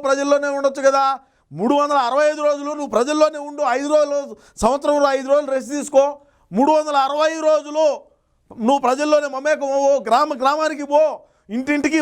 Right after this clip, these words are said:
పో, ఏమే నువ్వు ప్రజల మీద అంత ఉంటే నేను కూడా వచ్చా జగనన్న నీకు తోడుగా, జగనన్నకు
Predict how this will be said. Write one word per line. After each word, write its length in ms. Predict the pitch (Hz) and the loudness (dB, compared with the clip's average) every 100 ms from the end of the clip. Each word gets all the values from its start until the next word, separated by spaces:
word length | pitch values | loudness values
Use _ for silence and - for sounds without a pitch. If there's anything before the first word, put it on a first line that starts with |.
| 294 | 4
పో, 80 | 311 285 - _ _ _ 175 262 | 4 2 -8 _ _ _ 0 0
ఏమే 220 | 294 302 302 254 | 2 0 -2 -2
నువ్వు 220 | 285 302 247 | -8 -6 -2
ప్రజల 260 | 214 285 311 | 2 2 2
మీద 180 | 320 302 247 233 - _ 147 | -2 0 0 0 -8 _ -8
అంత 140 | 214 262 254 | -2 -2 -2
ఉంటే 180 | 277 294 277 | -2 -2 0
నేను 120 | 277 302 | -2 -2
కూడా 100 | 302 | -2
వచ్చా 140 | 285 269 262 | 0 0 0
జగనన్న 340 | 262 262 262 247 | -2 0 -2 -2
నీకు 160 | 233 196 | -6 0
తోడుగా, 340 | 254 262 247 285 277 - _ _ _ 147 | 0 2 0 0 -2 -6 _ _ _ 0
జగనన్నకు 500 | 202 269 311 320 294 | 2 4 0 0 -2